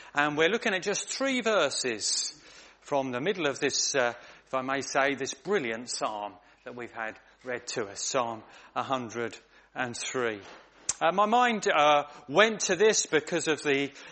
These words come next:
east-west thought, uh, that, uh, is in this psalm, and with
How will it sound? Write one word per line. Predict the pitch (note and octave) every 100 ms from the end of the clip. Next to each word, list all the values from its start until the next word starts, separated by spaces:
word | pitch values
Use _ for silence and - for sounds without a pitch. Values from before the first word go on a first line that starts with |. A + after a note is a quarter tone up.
| -
east-west | G#3 G#3 - - D#3+ G#3 F#3 - - - - -
thought, | - - G2+ G#2+ F#3+ - - - -
uh, | C#3 B2+ C3 C#3 D3+ D3
that, | D3 C3+ B2+ C3+
uh, | C3
is | D#3 C3
in | F#3+ F3+
this | E3 D3+ -
psalm, | - F#3 G3+ F#3+ F3+
and | C#3+ C3 C3
with | C#3 B2+